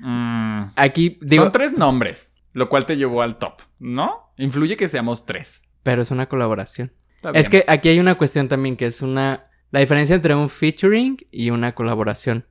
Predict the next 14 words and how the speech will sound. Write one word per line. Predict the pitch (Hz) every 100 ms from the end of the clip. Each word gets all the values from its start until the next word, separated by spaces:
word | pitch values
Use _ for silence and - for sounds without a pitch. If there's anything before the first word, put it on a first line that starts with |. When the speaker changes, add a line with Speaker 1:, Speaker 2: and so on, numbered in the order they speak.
| _
Speaker 1:
Ay, | 107 107 139
a | 143
ver, | 113 113
ilumínanos. | 143 127 120 127 156 160 107 71 - - _ -
Speaker 2:
Ah, | 113 110 123 165 120
mira. | 123 127 113 - 139
Speaker 1:
Ah, | 110 104
¿verdad? | 104 101 104 127 117
Speaker 2:
Van | 123
a |
aprender | 127 131 117
algo | 113 117
nuevo. | 127 277
Speaker 1:
¡Mira! | 302 330 339 320 262 214